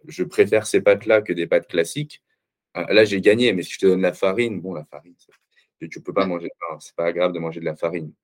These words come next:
Speaker 1: Donc,
Speaker 2: Ok.
Speaker 1: c'est, c'est aussi cet enjeu-là et puis un enjeu de communication également.
Speaker 2: Très clair, très clair. Euh, je, je, je rétropédale un petit peu, je reviens sur le sujet, euh, R et D. Euh, typiquement, moi, je, je, je sais, quand j'étais encore sur, sur les bancs de l'école, j'avais plein d'idées de,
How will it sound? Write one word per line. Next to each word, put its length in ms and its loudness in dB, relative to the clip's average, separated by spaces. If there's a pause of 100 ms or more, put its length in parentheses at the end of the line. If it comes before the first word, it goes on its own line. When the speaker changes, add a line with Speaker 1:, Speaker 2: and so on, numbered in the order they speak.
(480)
Speaker 1:
Donc, 200 2
Speaker 2:
Ok. 60 -2
Speaker 1:
c'est, 220 0 (260)
c'est 120 0
aussi 180 -2
cet 120 -6
enjeu-là 360 6
et 40 4
puis 100 -4
un 60 0
enjeu 180 -4
de 60 -12
communication 580 -8
également. 260 -18 (460)
Speaker 2:
Très 140 -6
clair, 200 -4
très 140 -10
clair. 200 -8 (380)
Euh, 200 0
je, 160 -4
je, 240 -2
je 100 -2
rétropédale 400 4
un 80 4
petit 140 -6
peu, 100 -2
je 80 0
reviens 200 0
sur 160 -6
le 60 -6
sujet, 360 -2
euh, 220 -2
R 140 -2
et 100 -2
D. 260 -2 (380)
Euh, 420 -4
typiquement, 380 0
moi, 160 4
je, 420 -2
je, 140 -6
je 120 -8
sais, 140 -6
quand 140 -8
j'étais 140 -8
encore 200 -8
sur, 180 -8
sur 120 -6
les 60 0
bancs 100 0
de 60 0
l'école, 200 0
j'avais 160 -2
plein 160 2
d'idées 320 4
de, 240 -2